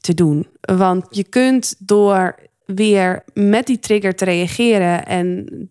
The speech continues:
daar weer een bep-, hè, wa-, wat daaruit ontstaat, kan meer kapot maken dan deze mooie, zuivere intentie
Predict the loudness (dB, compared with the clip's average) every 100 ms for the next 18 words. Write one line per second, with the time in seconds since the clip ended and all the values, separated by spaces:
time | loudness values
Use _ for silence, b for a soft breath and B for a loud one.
0 | _ 0 0 0 -2 -4 -4 -6 -2 0
1 | -2 -2 -2 0 0 0 -2 -4 -4 -12
2 | _ -4 -2 -2 -2 0 -2 -4 -10 _
3 | _ _ _ -2 2 2 0 -2 -6 -12
4 | _ _ 0 2 2 0 -4 -2 -2 2
5 | 0 0 -2 -2 0 2 0 -2 0 0
6 | 2 2 4 4 4 0 2 0 0 -2
7 | -4 -2 -4 -2 0 -2 -4 -6 -4 -4
8 | -6 -12